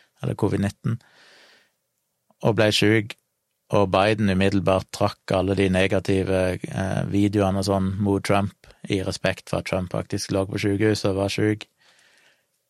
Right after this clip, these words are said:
Men så vet du jo bare det at hvis det hadde vært motsatt, hvis det var Biden som havnet på sykehuset, så hadde jo Trump brukt det for alt det var verdt. Det hadde vært kjørt kampanjer med hvor svak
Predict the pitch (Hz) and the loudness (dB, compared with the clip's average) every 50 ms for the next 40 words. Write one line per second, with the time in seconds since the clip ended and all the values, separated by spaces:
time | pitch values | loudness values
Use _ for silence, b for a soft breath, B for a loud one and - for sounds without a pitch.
0 | _ _ _ _ _ _ _ _ _ _ _ - 117 110 139 113 98 92 - - | _ _ _ _ _ _ _ _ _ _ _ -6 -2 0 0 0 0 -2 -4 -8
1 | _ _ - 170 117 90 85 90 87 85 87 95 95 95 90 - 104 98 - 104 | _ _ 2 4 4 4 4 2 0 0 0 0 0 0 0 -2 -4 -2 0 0
2 | 98 98 95 95 95 98 113 131 - - 107 98 - - 98 - - 101 90 85 | 0 0 0 0 2 2 2 2 2 0 -2 -2 -2 -2 -2 -2 -2 0 0 2
3 | 92 107 120 117 117 104 104 104 101 95 95 98 98 101 101 - 107 101 98 101 | 2 2 2 0 0 -2 0 0 0 2 2 2 0 0 0 0 0 2 2 2
4 | 107 107 135 - - 101 - - - _ _ _ _ _ - - 139 123 107 98 | 2 2 2 0 0 -2 -2 -4 -6 _ _ _ _ _ -4 0 0 2 2 2
5 | 95 - - 98 98 101 104 - _ _ - - 98 - - 92 92 95 - - | 0 0 -2 -2 -2 -2 -4 -6 _ _ -6 -6 -6 -2 -2 -2 -2 -2 -2 -2
6 | - 98 101 98 - _ - 98 92 87 98 113 - - - _ - - b b | -2 -2 -4 -4 -6 _ -4 -4 -2 0 -2 -2 -4 -6 -10 _ -16 -18 b b
7 | b b b b b b b b b b b b b b b _ _ - - 107 | b b b b b b b b b b b b b b b _ _ -2 0 0
8 | 98 92 92 95 98 98 98 - 104 101 - - 101 90 90 - 95 98 104 107 | 0 0 0 0 0 0 0 0 0 0 0 -2 -2 -2 0 0 0 0 0 0
9 | 104 101 95 92 95 95 - 104 98 - - 92 95 95 101 104 104 101 - | 0 0 0 -2 -2 -4 -4 -4 -6 -4 -2 0 2 2 2 2 0 -2 -8